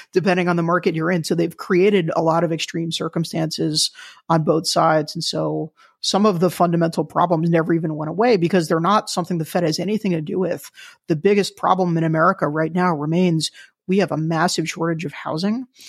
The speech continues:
and we have a lot of people, current homeowners, who are disincentivized to sell.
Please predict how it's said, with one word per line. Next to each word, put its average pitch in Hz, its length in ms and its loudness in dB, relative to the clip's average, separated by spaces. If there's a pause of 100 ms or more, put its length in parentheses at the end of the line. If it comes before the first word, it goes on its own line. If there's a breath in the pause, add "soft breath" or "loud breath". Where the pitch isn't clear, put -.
(360 loud breath)
and 165 140 2
we 170 120 4
have 156 260 0
a 160 80 -2
lot 170 520 2
of 165 140 -2
people, 165 500 -4
current 196 300 0
homeowners, 165 480 2
who 156 120 -4
are 151 100 -6
disincentivized 202 920 -6
to 240 60 -10
sell. - 380 -6